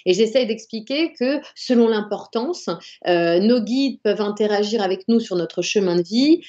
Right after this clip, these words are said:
heu, nos défunts tentent de le faire en étant les meilleurs conseillers pour nous et aussi, heu, de, de continuer, heu, d'œuvrer à nos côtés, heu, par rapport à, à, à ce qu'on a déjà fait ensemble et surtout, heu,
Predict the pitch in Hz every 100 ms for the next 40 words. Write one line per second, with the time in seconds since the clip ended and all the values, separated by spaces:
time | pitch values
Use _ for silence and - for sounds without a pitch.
0 | - - 175 196 226 240 240 262 254 247
1 | 233 - - 277 254 240 185 208 202 240
2 | 226 196 190 190 220 208 180 196 214 208
3 | 214 202 208 190 190 180 175 220 285 311
4 | - - - 185 185 190 - 262 277 214
5 | 175 180 - - 190 - 311 311 302 -
6 | 247 240 254 294 311 220 196 190 180 180
7 | 175 175 240 214 269 233 208 196 190 190
8 | 254 320 _ - - - 180 175 170 165
9 | 160 170 160 156 208 220 180 151 - 156
10 | - 175 - 196 170 156 214 220 190 208
11 | 175 175 294 339 233 180 180 - 185 -
12 | 320 359 196